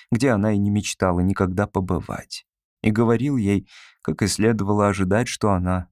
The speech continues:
прекрасна. Другие всегда говорили то же. Её обижало, что он говорит такие банальности. Он, которому она решилась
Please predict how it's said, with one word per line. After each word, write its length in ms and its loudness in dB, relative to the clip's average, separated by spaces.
прекрасна. 880 -6
Другие 460 2
всегда 380 0
говорили 440 0
то 300 -2
же. 140 -12
Её 300 4
обижало, 500 0
что 180 0
он 100 4
говорит 420 0
такие 340 0
банальности. 840 -4
Он, 340 2
которому 480 2
она 320 2
решилась 640 0